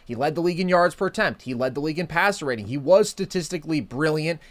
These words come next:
an incredibly efficient quarterback who led a really good passing attack. But of course, context does matter. He is in an excellent situation. That is undeniable. And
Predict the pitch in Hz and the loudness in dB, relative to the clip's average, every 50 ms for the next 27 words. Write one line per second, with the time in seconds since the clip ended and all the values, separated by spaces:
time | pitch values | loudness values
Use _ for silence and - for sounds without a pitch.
0 | - - - 165 156 151 143 123 - - - 190 170 180 185 175 190 196 185 - | -18 -10 -6 -6 -6 -6 -6 -10 -12 -2 2 4 4 6 4 4 4 2 2 2
1 | - 151 135 - 143 123 - 131 120 117 117 117 117 120 127 - - 156 131 143 | 0 -4 -4 -6 -8 -8 -6 -4 -4 -2 0 0 0 0 0 -2 -4 -4 -2 0
2 | 151 165 175 170 131 117 135 143 156 180 185 156 120 - 135 143 139 - - - | 0 0 0 0 -2 -4 -4 -2 -2 -2 -2 -4 -4 -2 -2 -2 -2 -2 -2 0
3 | 123 127 123 - 160 170 165 - 202 220 208 156 - - 160 165 160 - - - | 0 0 -2 -4 -6 -8 -2 2 4 4 4 2 0 -2 -2 -2 -2 -2 0 2
4 | 214 214 202 - - - - - - - - - 180 190 196 190 196 180 - - | 2 2 2 -2 -8 -20 -20 -20 -20 -8 -2 0 2 2 4 4 2 2 2 -2
5 | - - 151 151 151 143 127 110 - - - - _ - - - 127 131 123 113 | -4 0 2 4 4 4 2 0 -4 -12 -20 -20 _ -16 -8 -2 2 4 4 4
6 | 104 95 90 - - - 196 208 220 220 160 175 196 175 165 123 139 160 151 - | 2 0 -4 -6 -6 -4 -2 0 0 0 0 0 -2 -2 -2 -2 -2 -4 -4 -6
7 | - 151 139 120 - 139 - - 127 117 113 101 - 117 117 131 143 147 151 151 | -8 -10 -8 -8 -8 -8 -8 -6 -4 -2 -2 -2 -4 -4 0 2 4 4 4 2
8 | - - 139 143 127 131 117 113 110 104 95 90 113 - - - - 165 175 160 | -2 -4 -6 -6 -6 -4 -2 -2 -2 -2 -4 -6 -10 -12 -8 -4 -2 0 0 -2
9 | 143 | -4